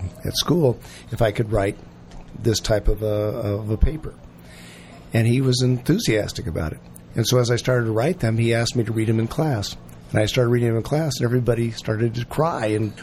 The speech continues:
were actually excited and started laughing at the stories, but where the funny parts are.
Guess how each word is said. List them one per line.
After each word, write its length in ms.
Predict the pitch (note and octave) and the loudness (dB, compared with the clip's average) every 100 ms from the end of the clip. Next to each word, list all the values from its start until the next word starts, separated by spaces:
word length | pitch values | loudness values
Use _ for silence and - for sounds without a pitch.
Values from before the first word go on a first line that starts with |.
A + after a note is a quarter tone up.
| - | -2
were 320 | B2 A#2+ C3+ - | 2 2 0 -4
actually 500 | - B2+ - B2 A2+ | 0 0 2 0 0
excited 520 | G#2 - C#3 C#3 C#3 G#2+ | -2 0 2 4 2 -2
and 180 | G#2+ | -4
started 320 | G2+ B2 A2+ B2+ | 0 0 0 0
laughing 360 | C3 F3+ C3 | -2 0 -2
at 80 | G#2+ | -2
the 100 | G#2+ | -4
stories, 380 | - D3 D3+ B2 | -2 0 2 0
but 220 | C3 A2+ | -4 -2
where 140 | A#2 | 0
the 100 | A2 | 0
funny 220 | G#2+ D#3 A#3+ | 0 -2 0
parts 280 | G#2+ F#2 | 0 0
are. 120 | G2 | -4